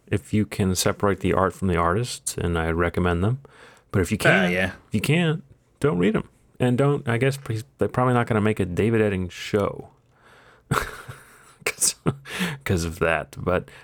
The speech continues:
Speaker 1: Anne McCaffrey, as far as I know, isn't, didn't do anything. But, you know, there's also, what's that lady on Wait, Wait, Don't Tell Me? What's her name, you know?
Speaker 2: No, no, I don't know that her, her
Speaker 1: Wait,
Speaker 2: name.
Speaker 1: Wait,
Speaker 2: Is
Speaker 1: Don't
Speaker 2: this
Speaker 1: Tell
Speaker 2: a,
Speaker 1: Me.
Speaker 2: why are you, why are you listening to N P R? You're an N P R guy now?
Speaker 1: Um,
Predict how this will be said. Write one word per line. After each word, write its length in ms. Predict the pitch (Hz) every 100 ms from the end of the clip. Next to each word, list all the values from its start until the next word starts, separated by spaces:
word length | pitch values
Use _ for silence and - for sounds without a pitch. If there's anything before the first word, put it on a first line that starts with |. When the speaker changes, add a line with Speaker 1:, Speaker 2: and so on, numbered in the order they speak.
| -
Speaker 1:
Anne 200 | 101 117
McCaffrey, 480 | 123 127 175 226 160
as 80 | 120
far 200 | 123 113
as 100 | 104
I 100 | 98
know, 200 | 98 107
isn't, 340 | 95 95 95
didn't 220 | 107 95
do 120 | 90 95
anything. 420 | 92 - 123 143
But, 160 | 120
you 80 | 156
know, 140 | 190 160
there's 160 | 175
also, 320 | 180 170 165
what's 220 | 139 143 143
that 180 | 151
lady 260 | 131 135 135
on 220 | 123 110
Wait, 140 | 110 123
Wait, 200 | 127 123
Don't 180 | 120
Tell 180 | 110 117
Me? 140 | 113 113
What's 200 | 107 -
her 80 |
name, 320 | 117 117 117 117
you 60 |
know? 240 | 113 113 117 _ _ _ _ _ _ -
Speaker 2:
No, 280 | 120 104 98
no, 120 | 98
I 140 | 98 95
don't 200 | 101 98
know 140 | 95
that 120 | 95
her, 160 | 92 92
her 60 | 101
Speaker 1:
Wait, 60 |
Speaker 2:
name. 160 | 98 92
Speaker 1:
Wait, 80 | 95
Speaker 2:
Is 120 | 101
Speaker 1:
Don't 80 | 120
Speaker 2:
this 100 | 117
Speaker 1:
Tell 100 | 147
Speaker 2:
a, 40 |
Speaker 1:
Me. 40 | 135
Speaker 2:
why 80 | 151
are 20 |
you, 280 | 175 170 165
why 140 | 156
are 40 | 175
you 140 | 190
listening 340 | 170 180 160 143
to 100 | 135
N 120 | 147
P 140 | 139
R? 120 | 143 113
You're 160 | 107
an 60 | 135
N 60 | 139
P 160 | 127
R 180 | 123 151
guy 180 | 160 160
now? 240 | 160 170
Speaker 1:
Um, 760 | 123 123 120 117 113 110 107